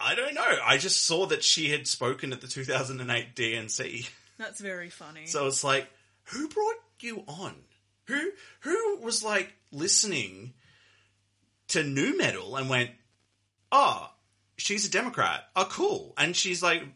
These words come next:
Speaker 1: she's voting for, for Obama. Let's
Speaker 2: Yeah.
Speaker 1: bring, let's bring her on to talk.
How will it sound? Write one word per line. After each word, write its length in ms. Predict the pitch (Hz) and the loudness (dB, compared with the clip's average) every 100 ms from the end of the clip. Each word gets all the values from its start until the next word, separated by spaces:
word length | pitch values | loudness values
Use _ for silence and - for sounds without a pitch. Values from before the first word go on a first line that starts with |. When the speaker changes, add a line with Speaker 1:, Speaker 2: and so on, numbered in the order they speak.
| _ | _
Speaker 1:
she's 300 | - - 151 | -2 -2 0
voting 360 | 135 135 170 180 | 0 2 2 -2
for, 320 | 170 165 170 - | 0 0 0 -6
for 240 | - 151 | -4 -4
Obama. 540 | 147 160 147 214 - - _ _ _ _ _ - | 0 0 2 2 0 -10 _ _ _ _ _ -2
Let's 180 | 156 202 | 0 0
Speaker 2:
Yeah. 160 | 220 | -2
Speaker 1:
bring, 260 | - 170 196 | 0 0 4
let's 180 | 196 226 | 2 2
bring 260 | 208 262 | 2 4
her 60 | 277 240 | 4 4
on 140 | 240 | 2
to 100 | 226 196 | 0 0
talk. 460 | - 247 - - | 4 2 2 -6